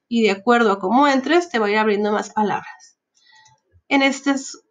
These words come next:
en esta pestañita tenemos las salas internacionales donde puedes platicar con personas de todas partes del mundo. Nuestros maestros tienen su lengua materna, el inglés,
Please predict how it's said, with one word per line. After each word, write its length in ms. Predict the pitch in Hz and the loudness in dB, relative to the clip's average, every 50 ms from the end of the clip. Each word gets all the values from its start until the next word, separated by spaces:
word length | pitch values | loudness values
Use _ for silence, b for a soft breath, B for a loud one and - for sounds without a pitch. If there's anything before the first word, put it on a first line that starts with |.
| _ _ _ _ - | _ _ _ _ -10
en 320 | - 220 226 233 240 254 | -6 -4 -4 -4 -2 -2
esta 460 | 262 254 254 - - - 269 269 269 | -2 -2 -2 -4 -8 -4 -4 -2 -2
pestañita 800 | 269 311 320 294 - 339 339 339 330 311 302 285 - 302 330 320 | 0 -2 -2 0 2 4 6 6 6 6 4 2 0 0 -2 0
tenemos 560 | - 285 247 240 233 226 233 240 247 254 254 254 | -2 -2 0 0 2 2 2 2 2 2 2 2
las 300 | 262 254 247 247 254 - | 2 4 4 2 2 0
salas 280 | 233 214 220 220 - | 0 0 0 0 -2
internacionales 880 | 240 240 233 247 240 254 262 262 294 320 311 302 285 269 277 277 285 277 | -4 -4 -2 -2 -2 -2 -2 -2 0 2 2 2 2 2 0 0 -2 -2
donde 280 | 254 226 214 208 202 | -2 -2 -2 -4 -6
puedes 380 | - _ 220 214 220 247 262 - | -6 _ -6 -4 -4 -4 -6 -6
platicar 680 | - - 202 202 - 202 208 - - 254 269 311 311 B B B B B B B _ _ _ _ | -6 -6 -6 -6 -6 -10 -12 -6 -2 0 0 0 0 B B B B B B B _ _ _ _
con 440 | - 294 294 294 294 294 294 285 | 0 2 4 4 4 4 4 2
personas 600 | 294 269 262 - 269 262 262 277 302 349 349 - | 2 0 -2 -2 -2 0 2 2 2 2 0 -2
de 100 | - 240 | -4 -6
todas 300 | 226 233 233 240 247 240 | -2 0 2 2 2 2
partes 320 | - - 226 226 233 247 233 | 0 -2 -2 -2 -2 -4 -4
del 140 | 226 202 202 | -4 -4 -4
mundo. 400 | 202 202 202 202 196 - - _ | -4 -4 -4 -4 -8 -10 -12 _
Nuestros 480 | 226 240 240 240 233 - 226 226 220 226 | -4 -2 -2 -2 -2 -4 -4 -4 -2 -2
maestros 720 | 220 208 202 202 208 208 - - 262 302 370 392 - - _ _ _ _ _ _ _ _ _ | -2 0 0 0 -2 -4 -6 -4 -2 0 0 0 -2 -6 _ _ _ _ _ _ _ _ _
tienen 640 | - 254 247 262 285 302 294 285 277 277 - - 220 | -4 -2 0 0 2 2 4 2 2 0 -4 -8 -10
su 120 | - 233 | -6 -4
lengua 540 | 233 226 220 214 220 214 233 240 240 233 226 | -2 0 0 0 0 0 0 2 2 2 0
materna, 560 | 214 196 196 196 - 220 202 202 220 233 247 | 0 -2 -4 -6 -6 -6 -6 -4 -2 -2 -2
el 240 | - - 214 214 202 | -2 -2 -4 -6 -6
inglés, 540 | 202 202 202 226 247 240 254 311 320 - | -4 -4 -2 0 0 0 0 -2 -4 -8